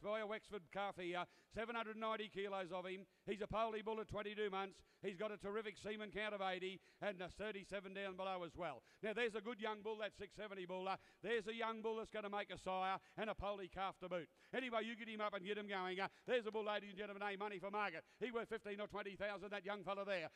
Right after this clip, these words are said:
who's got fifteen away. Now, there's A solid young bull for you, ladies and gentlemen. Uh, Dead Set Sire Prospect. I got five thousand over there. I'm bid five thousand a bid. Five thousand away.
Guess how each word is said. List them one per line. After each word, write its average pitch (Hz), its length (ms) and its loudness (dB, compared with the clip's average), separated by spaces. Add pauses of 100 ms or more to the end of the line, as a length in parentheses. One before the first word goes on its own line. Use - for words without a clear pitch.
who's 220 140 4
got 226 140 0
fifteen 208 320 -2
away. 202 340 2 (160)
Now, 175 80 2
there's 214 220 2
A 208 80 -2 (160)
solid 226 240 2
young 214 240 0
bull 214 160 4
for 185 80 -8
you, 202 80 0
ladies 202 320 0
and 175 80 -4
gentlemen. 202 320 0
Uh, - 20 4 (300)
Dead 220 160 4
Set 214 240 -4
Sire 208 240 4
Prospect. 185 480 0 (240)
I 220 80 6
got 208 160 0
five 208 240 2
thousand 202 320 -2
over 196 240 0
there. 156 240 -2 (160)
I'm 233 160 6
bid 196 80 0
five 208 240 4
thousand 202 240 2
a 202 80 -4
bid. 190 240 0 (160)
Five 214 240 4
thousand 202 320 0
away. 196 320 2